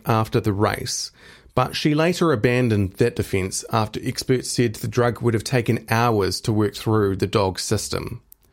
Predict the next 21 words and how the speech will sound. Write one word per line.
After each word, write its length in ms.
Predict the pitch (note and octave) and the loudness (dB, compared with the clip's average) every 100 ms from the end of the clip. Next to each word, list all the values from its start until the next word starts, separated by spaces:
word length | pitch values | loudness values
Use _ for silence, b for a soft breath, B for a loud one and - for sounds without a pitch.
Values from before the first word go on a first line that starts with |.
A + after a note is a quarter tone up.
| - | -6
She 160 | - | 0
was 200 | E3 D#3 | 2 2
recently 380 | E3 F#3+ G3 F3 | 2 0 0 0
summoned 360 | C3+ C#3 C3+ A#2 | 2 2 2 2
before 300 | B2+ - B2 | 0 2 0
the 100 | A2 | 2
J 240 | C3 A#2+ | 2 2
C 260 | A2+ C3 A#2+ | 0 2 2
A 200 | A2+ A#2 | 2 2
Appeals 500 | A#2 - C3+ C#3 C3+ | -2 0 2 2 0
Tribunal 760 | - G#2 G2 G2+ E2 - G#2+ - - | 0 0 2 0 0 -2 -6 -6 -4
because 380 | - C3+ B2+ | 0 2 2
the 80 | D3 | 2
Racing 400 | C3 D3 E3 F3+ | 2 2 2 2
Integrity 440 | C#3 C3 E3 D#3 A2+ | 2 2 2 2 2
Unit 400 | G#2 G2+ G#2 - | 2 2 0 0
is 160 | A#2 | -2
seeking 480 | - D3 C#3 C3+ A#2+ | 0 -2 0 0 0
a 80 | C3 | -2
tougher 360 | B2 - - C3 | -4 -2 0 0
penalty. 640 | - D3 C3+ F#2+ F#2 G#2+ | 0 0 2 0 -2 -6